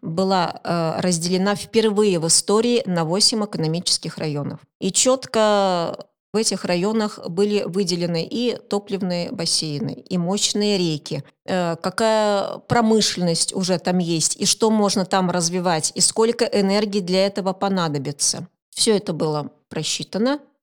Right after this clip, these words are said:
и, э, начинают, э, строить энергообъекты. И вот у нас на территории нашего Уральского края было запланировано построить четыре электростанции мощностью сто шестьдесят пять тысяч киловатт.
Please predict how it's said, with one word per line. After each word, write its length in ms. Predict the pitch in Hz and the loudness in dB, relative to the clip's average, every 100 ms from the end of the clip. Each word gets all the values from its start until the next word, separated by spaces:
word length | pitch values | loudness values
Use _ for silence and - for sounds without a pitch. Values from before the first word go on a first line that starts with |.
| _ - | _ -6
и, 340 | 226 285 285 | 0 2 2
э, 380 | 220 180 156 - - | 2 2 0 -4 -10
начинают, 800 | - 185 190 202 196 262 240 247 180 | -6 0 0 2 2 2 0 -2 0
э, 80 | |
строить 440 | 165 - 226 226 - | 0 2 2 2 2
энергообъекты. 760 | 170 190 180 165 151 143 - 160 | 0 0 -2 -2 -2 -4 -4 -2
И 60 | |
вот 180 | 175 180 | 0 0
у 40 | |
нас 340 | 185 170 160 - - | 0 2 2 0 -6
на 220 | - 175 | -6 -4
территории 680 | - 170 160 170 156 151 147 | -2 -4 -2 0 0 0 -2
нашего 440 | 254 143 143 147 | -2 -2 -4 -4
Уральского 480 | 143 143 - - 247 | -4 -2 -2 0 0
края 340 | 269 277 269 - _ _ | 2 2 0 -4 _ _
было 440 | 175 240 269 254 - | 0 2 4 2 2
запланировано 920 | 170 - 175 196 247 226 226 220 208 - _ _ _ | 0 0 0 2 2 0 0 0 -2 -8 _ _ _
построить 460 | - 180 - 226 214 | -2 0 4 4 4
четыре 320 | - - 208 | 2 2 0
электростанции 880 | 170 160 165 - 226 262 - 240 202 | 0 -2 -2 0 2 2 2 2 2
мощностью 840 | 185 190 240 - 214 - - 185 | 2 2 2 0 0 0 0 0
сто 280 | - - 233 | -2 0 2
шестьдесят 340 | 240 - 180 - | 2 0 -2 -2
пять 240 | 202 208 | -2 -2
тысяч 280 | 185 196 - | -2 -2 -2
киловатт. 560 | 185 170 147 139 - | -2 -2 -2 -4 -8